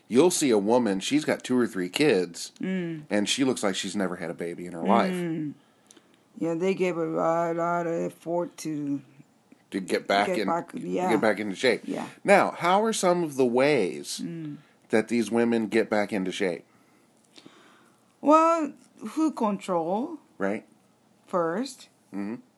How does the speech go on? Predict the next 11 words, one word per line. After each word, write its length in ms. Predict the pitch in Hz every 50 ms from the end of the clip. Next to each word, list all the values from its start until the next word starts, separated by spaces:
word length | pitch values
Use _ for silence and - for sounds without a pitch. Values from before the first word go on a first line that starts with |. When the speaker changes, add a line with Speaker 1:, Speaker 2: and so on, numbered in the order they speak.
| _ _ _ _ _ - - - - - _ _ _ -
Speaker 2:
Or, 440 | - 202 196 196 196 196 196 185 -
uh, 540 | - 214 214 208 208 208 202 196 185 185 160 113 190
I've 200 | 208 196 170 196
heard 480 | 196 - 294 277 277 285 285 294 285 233
that 600 | 247 240 233 214 208 208 196 196 190 185 175 - _ _ _
the, 480 | - 196 190 185 180 175 175 165 135 - - _ _ _ _ _ _ _ _ -
uh, 260 | - 190 180 170 - - -
what 220 | - 110 117 -
you 60 | -
call, 220 | - - - - - _ _ _ -
the, 260 | - 139 117 98 -